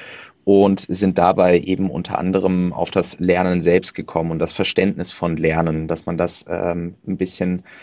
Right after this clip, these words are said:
ähm, neu definieren darf, neu verstehen darf und haben uns eben im Zuge dessen dann auch viel mehr, äh, fokussiert auf das Thema und, äh, haben dann eben auch gemerkt, dass wir selbst seit einigen,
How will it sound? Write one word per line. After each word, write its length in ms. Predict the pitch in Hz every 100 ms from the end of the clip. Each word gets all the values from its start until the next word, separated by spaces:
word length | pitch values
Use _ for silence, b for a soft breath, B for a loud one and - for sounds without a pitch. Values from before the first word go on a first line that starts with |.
| B B B -
ähm, 340 | 90 87 82
neu 320 | 87 92 92 95
definieren 440 | 87 - 92 98
darf, 220 | 82 78
neu 160 | 95 90
verstehen 500 | 87 90 - 85 98
darf 360 | - - -
und 180 | - 87
haben 180 | 87 87
uns 160 | 87 -
eben 240 | 87 87
im 140 | 85
Zuge 240 | 85 90 87
dessen 280 | 90 - 95
dann 240 | 90 92 B B B -
auch 380 | 92 87 - -
viel 280 | - 92
mehr, 480 | 92 85 82 85 82 85
äh, 400 | - 82 82 80 80
fokussiert 580 | - - - - 135
auf 100 | 143
das 180 | - -
Thema 400 | - 127 135 180 226 _ _ _ _ _ _ _ _ _
und, 640 | - 95 101 98 92 - -
äh, 60 | 90
haben 560 | 85 85 78 - 90
dann 140 | 87 90
eben 180 | 90 87
auch 180 | -
gemerkt, 380 | - 85 85 95
dass 220 | - - - B B B
wir 160 | 90 85
selbst 420 | 82 92 - -
seit 440 | 82 82 - - -
einigen, 720 | - 87 87 87 82 82 80